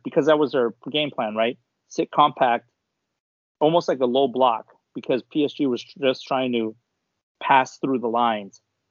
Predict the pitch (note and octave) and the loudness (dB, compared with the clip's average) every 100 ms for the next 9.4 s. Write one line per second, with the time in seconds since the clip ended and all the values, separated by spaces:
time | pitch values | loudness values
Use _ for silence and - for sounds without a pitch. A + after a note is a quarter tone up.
0 | _ _ - B2 - C#3+ C3+ A#2 B2+ C3 | _ _ -10 -8 2 4 6 4 2 0
1 | C3 - C#3 A#2+ G#2+ A#2 - A#2+ A2+ C3 | -2 0 2 4 2 -2 0 -2 0 2
2 | A#2+ A#2+ A#2 A2+ A#2 A#2 A2+ A2 B2 A2+ | 6 6 6 4 0 2 4 4 4 2
3 | A2+ G#2+ A2+ A2 A2+ A2+ G#2 G2 _ _ | 2 -2 -2 0 2 4 4 0 _ _
4 | _ _ - A#2 A#2 A2 G#2+ G#2+ F#2+ _ | _ _ 0 2 4 2 0 -4 -8 _
5 | A#2+ - C3+ B2+ A#2+ A2+ - C3+ A#2 A#2 | -4 0 2 2 4 2 0 -4 0 0
6 | A#2+ A2 C3 A2+ A2 A#2+ A2+ A2+ A#2 B2+ | 0 0 0 0 -2 -2 0 0 2 2
7 | A2 A2 - C3 B2+ A#2 A#2 A2 A2+ _ | 2 0 -4 -2 0 2 4 2 0 _
8 | _ _ _ _ _ _ - A#2 G#2+ G#2 | _ _ _ _ _ _ 0 2 2 0
9 | G#2 A2+ C3+ A#2 | -2 0 0 0